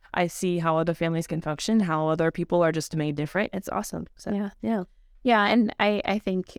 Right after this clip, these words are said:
Speaker 2: when you get to the point where you realize, like, "I need to put this before the Lord and, and see, like, what is best for, for my family,
Speaker 1: Yeah.
Speaker 2: for me." And,
Speaker 1: Mm-hmm.
Speaker 2: and so I, I just love that, that your mom did that and decided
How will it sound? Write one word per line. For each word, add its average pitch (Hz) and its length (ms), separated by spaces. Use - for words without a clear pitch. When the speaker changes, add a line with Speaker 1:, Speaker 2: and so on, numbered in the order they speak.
Speaker 2:
when 185 240
you 170 120
get 175 160
to - 100
the 180 60
point - 240
where 170 80
you 170 160
realize, 175 400
like, 175 260
"I 185 120
need 190 160
to - 60
put 196 160
this - 160
before - 280
the - 100
Lord - 360
and, - 320
and 185 240
see, 196 460
like, 180 300
what 208 280
is 208 260
best - 320
for, 180 360
for 185 180
my 185 180
family, 165 460
Speaker 1:
Yeah. 240 280
Speaker 2:
for 185 100
me." 175 380
And, 180 260
Speaker 1:
Mm-hmm. - 300
Speaker 2:
and 180 160
so 175 440
I, 180 180
I 175 100
just 185 260
love 170 360
that, 160 280
that 196 160
your 175 140
mom 165 420
did 190 200
that 160 340
and 175 140
decided 170 640